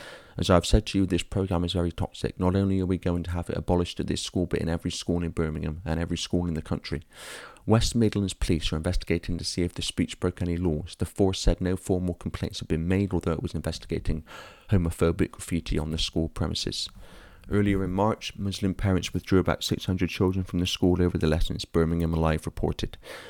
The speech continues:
Mariam Ahmed, whose four-year-old daughter is among the pupils at the school, launched a petition that was signed by around three hundred parents to stop children in the school from receiving the lessons.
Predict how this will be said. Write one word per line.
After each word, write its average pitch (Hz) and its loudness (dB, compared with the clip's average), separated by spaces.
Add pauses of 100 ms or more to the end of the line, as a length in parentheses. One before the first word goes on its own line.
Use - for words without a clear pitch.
(160)
Mariam 101 6
Ahmed, 82 2
whose 87 0
four-year-old 92 2
daughter 80 2
is 78 0
among 85 2
the 80 -2
pupils - -2
at 80 -4
the - -2
school, 85 0
launched 90 2
a - -4
petition - 2
that 78 -2
was 85 0
signed 80 0
by 82 0
around 80 0
three 87 4
hundred 85 0
parents - 2
to - -4
stop - 4
children 82 2
in 76 2
the 80 -4
school 80 2
from 78 -2
receiving 78 0
the - -2
lessons. - -4